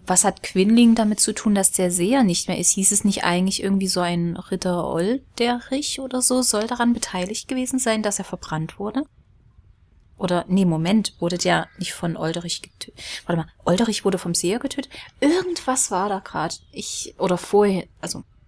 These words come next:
letzten Mal. Ich weiß jetzt grad nur nicht mehr, um was es ging. Hm. Was nehmen wir denn mal hier? Angeben, bescheiden oder verlegen?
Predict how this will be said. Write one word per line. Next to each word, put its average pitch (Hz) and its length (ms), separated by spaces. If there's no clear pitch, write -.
letzten 175 480
Mal. 190 280
Ich - 180
weiß 185 200
jetzt - 160
grad 233 200
nur 233 120
nicht 233 180
mehr, 240 160
um 226 120
was 208 200
es - 180
ging. 170 480
Hm. 185 320
Was - 140
nehmen 262 140
wir 269 60
denn 269 140
mal 254 120
hier? 202 340
Angeben, 262 440
bescheiden 226 480
oder 190 160
verlegen? 190 800